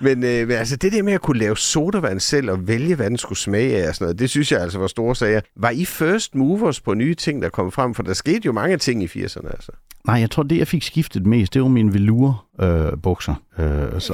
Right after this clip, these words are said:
Speaker 1: <laughs>
Speaker 2: fløjlsbukser hed det, undskyld.
Speaker 1: Ja,
Speaker 2: Fløjlsbukser.
Speaker 1: fløjlsbukser,
Speaker 2: Det var
Speaker 1: ja.
Speaker 2: det, jeg fik skiftet
Speaker 1: Ja.
Speaker 2: mest. Men nu spørger du ind til noget, som er helt fantastisk.
Speaker 1: Ja.
Speaker 2: For man skulle næsten tro, vi har forberedt det her. Det kan jeg så sige til lytterne, det er ikke tilfældet. Men den første danske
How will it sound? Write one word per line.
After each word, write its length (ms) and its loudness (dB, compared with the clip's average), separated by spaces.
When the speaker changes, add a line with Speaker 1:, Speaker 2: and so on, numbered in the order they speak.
Speaker 1:
<laughs> 60 0
Speaker 2:
fløjlsbukser 540 0
hed 120 2
det, 60 -4
undskyld. 340 0
Speaker 1:
Ja, 100 2
Speaker 2:
Fløjlsbukser. 360 2
Speaker 1:
fløjlsbukser, 440 0
Speaker 2:
Det 80 4
var 60 4
Speaker 1:
ja. 60 2
Speaker 2:
det, 60 4
jeg 100 2
fik 120 -2
skiftet 300 -2
Speaker 1:
Ja. 40 2
Speaker 2:
mest. 280 2
Men 160 4
nu 80 4
spørger 300 0
du 160 2
ind 160 4
til 120 -2
noget, 160 2
som 160 0
er 40 4
helt 220 2
fantastisk. 600 -4
Speaker 1:
Ja. 120 -2
Speaker 2:
For 80 -2
man 140 4
skulle 200 2
næsten 220 -2
tro, 140 -2
vi 120 2
har 80 4
forberedt 500 0
det 100 2
her. 160 2
Det 80 -2
kan 100 2
jeg 60 2
så 120 0
sige 240 2
til 180 0
lytterne, 400 4
det 140 4
er 60 0
ikke 220 2
tilfældet. 520 -2
Men 240 4
den 260 4
første 680 -2
danske 500 2